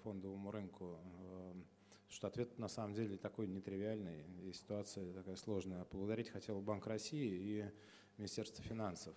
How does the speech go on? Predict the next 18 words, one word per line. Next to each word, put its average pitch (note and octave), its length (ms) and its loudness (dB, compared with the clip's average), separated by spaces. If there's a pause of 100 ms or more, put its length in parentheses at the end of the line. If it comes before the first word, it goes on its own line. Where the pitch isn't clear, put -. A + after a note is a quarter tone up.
У F#2+ 40 -4
нас G2 240 -2
вот, G2 140 -2 (120)
э, G2+ 280 4 (680)
в - 160 -4
кулуарах, B2 640 10
я G2+ 220 0
не G2+ 100 0
имею, G2+ 280 0
не G#2 240 -2
на G2 80 0
полях B2+ 320 4 (180)
форума, F#2+ 360 2
а - 40 2
вообще G2 300 2
вот F2 320 -4
на G2+ 160 4
рынке G2 420 2